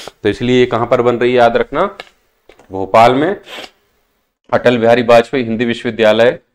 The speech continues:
के अंतर्गत है, ठीक है ना। अब ये भी प्रश्न बनता है कि अटल बिहारी वाजपेयी हिं-, जो हिंदी विश्वविद्यालय है वो कहाँ पर है, तो उसका भी याद रख लेंगे आप लोग, ठीक है। अगला क्वेश्चन है आपका आज का सेकंड क्वेश्चन कि मध्य प्रदेश का सबसे बड़ा हर्बल गार्डन कहाँ बनाया जा रहा है?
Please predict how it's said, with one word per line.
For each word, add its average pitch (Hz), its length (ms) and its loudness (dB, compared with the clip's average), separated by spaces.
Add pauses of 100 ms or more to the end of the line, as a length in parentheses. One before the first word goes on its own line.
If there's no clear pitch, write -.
(180)
के 127 40 4
अंतर्गत 95 500 0
है, 90 80 -6
ठीक 131 260 -4
है 190 60 4
ना। 196 120 0 (260)
अब 101 140 0
ये 113 120 4
भी 131 80 -2
प्रश्न 127 300 -4
बनता 127 220 -2
है 147 60 0
कि 143 60 0
अटल 127 220 0
बिहारी 123 240 2
वाजपेयी 123 420 2
हिं-, 120 220 -6
जो 113 240 0
हिंदी 107 260 -2
विश्वविद्यालय 120 540 0
है 120 40 0
वो 123 100 0
कहाँ 120 220 -2
पर 123 180 -4
है, 143 80 -2
तो 110 100 -8
उसका 104 200 -4
भी 107 180 -4
याद 101 140 0
रख 107 160 -6
लेंगे 107 200 -6
आप 101 180 -4
लोग, 104 220 -6 (500)
ठीक 131 160 -2
है। 110 160 2 (500)
अगला 110 240 2
क्वेश्चन 127 400 0
है 127 60 -2
आपका 123 260 0
आज 117 340 -2
का 110 100 -10
सेकंड 120 380 -4
क्वेश्चन 127 360 -4 (260)
कि 113 60 -10
मध्य 120 280 -2
प्रदेश 123 340 -2
का 139 120 -2
सबसे - 440 -2
बड़ा 131 200 2 (120)
हर्बल 117 320 2
गार्डन 120 340 2
कहाँ 120 340 -4
बनाया 110 320 0
जा 104 200 0
रहा 98 260 0
है? 98 160 -4